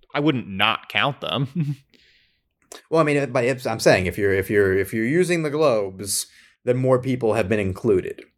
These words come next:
Speaker 2: If you're not using the Globes, it's a little, little wider. But I think, I think sag, Globes, Spirit,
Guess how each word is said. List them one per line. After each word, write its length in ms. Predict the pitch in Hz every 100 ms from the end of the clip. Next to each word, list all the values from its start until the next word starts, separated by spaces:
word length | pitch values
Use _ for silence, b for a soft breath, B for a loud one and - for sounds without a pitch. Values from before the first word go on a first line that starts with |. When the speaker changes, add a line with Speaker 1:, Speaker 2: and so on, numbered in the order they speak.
| -
Speaker 2:
If 140 | 95
you're 80 | 123
not 220 | 190 190
using 300 | 127 104 104
the 60 | 95
Globes, 640 | 92 90 90 90 - - _ -
it's 140 | 101
a 60 | 95
little, 380 | 95 90 90 -
little 240 | - 104
wider. 340 | 98 85 87 87
But 140 | 113
I 80 | 127
think, 240 | 147 135 B B B B
I 80 |
think 420 | 156 170 143 - -
sag, 720 | - 135 127 123 120 107 101
Globes, 720 | 110 110 117 110 107 110 -
Spirit, 720 | - - - 113 104 101